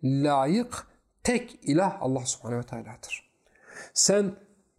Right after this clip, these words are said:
gece kalktın, namaz kılıyorsun, değil mi? Bu kıldığın namazın karşılığında Allah Subhanahu ve Teala sana cennetten bir nimet verecek mi?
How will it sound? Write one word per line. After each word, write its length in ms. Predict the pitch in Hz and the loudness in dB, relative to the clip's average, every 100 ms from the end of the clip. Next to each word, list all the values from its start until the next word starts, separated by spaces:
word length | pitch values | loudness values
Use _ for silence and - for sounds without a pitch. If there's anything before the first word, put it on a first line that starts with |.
| - 156 | -8 0
gece 300 | 160 180 170 | 2 4 2
kalktın, 380 | 170 165 190 | -2 0 0
namaz 300 | 156 170 170 | 2 2 0
kılıyorsun, 400 | - 139 127 147 | 0 0 0 0
değil 140 | 180 196 | 0 0
mi? 140 | 123 - _ _ _ - _ - - _ | -4 -8 _ _ _ -20 _ -20 -20 _
Bu 120 | 143 139 | -2 2
kıldığın 400 | 170 165 190 170 | 0 2 2 2
namazın 400 | 160 165 190 175 | 0 0 -2 -2
karşılığında 920 | - 139 - 143 147 151 156 120 101 - | -4 -4 -2 0 0 2 0 0 -4 -4
Allah 260 | 135 190 | -2 -2
Subhanahu 360 | 175 - 143 139 | -2 -4 -4 -4
ve 60 | 135 | -2
Teala 220 | 139 127 | -2 0
sana 340 | - 135 110 - - _ _ | -2 -2 -4 -8 -20 _ _
cennetten 720 | - 147 143 151 151 208 175 | 0 2 2 0 -2 0 0
bir 180 | 147 131 | 0 -2
nimet 300 | 143 147 - | -2 -4 -2
verecek 360 | 151 170 214 | -2 -2 -4
mi? 120 | - | -4